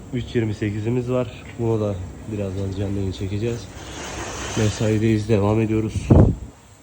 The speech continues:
Arka içi forex komple krom borusu, spor tutucusu. Araç inerken dışarıda yapımı devam eden bir S seksen M üç dönüşüm projemiz var. Komple body kit,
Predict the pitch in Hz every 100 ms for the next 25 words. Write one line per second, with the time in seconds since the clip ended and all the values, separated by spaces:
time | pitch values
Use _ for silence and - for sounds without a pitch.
0 | - - - - - - - - - -
1 | - 101 98 104 92 - 104 98 104 101
2 | 101 - 104 92 85 98 90 95 92 101
3 | 98 101 - 104 - 110 95 - 104 98
4 | 90 110 104 - - - - - - -
5 | - - - - - - - - - -
6 | - - 127 120 - 123 107 - 117 104
7 | - - - - - - 107 123 110 110
8 | 107 110 107 107 104 107 104 107 110 -
9 | - - - - - - 110 113 110 -
10 | 117 - 110 110 101 - 107 104 120 110
11 | 117 113 117 110 113 113 - - - -
12 | - - - 143 - - - - - -
13 | - - 113 98 113 101 113 110 104 110